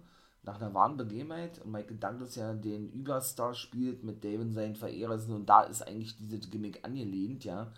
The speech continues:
So, äh, ne, hat ein bisschen Make-up im Gesicht, Aaron Stevens hat dementsprechend so einen, so einen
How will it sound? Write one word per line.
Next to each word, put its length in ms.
So, 340
äh, 400
ne, 340
hat 220
ein 100
bisschen 260
Make-up 380
im 160
Gesicht, 400
Aaron 220
Stevens 520
hat 140
dementsprechend 640
so 80
einen, 220
so 160
einen 160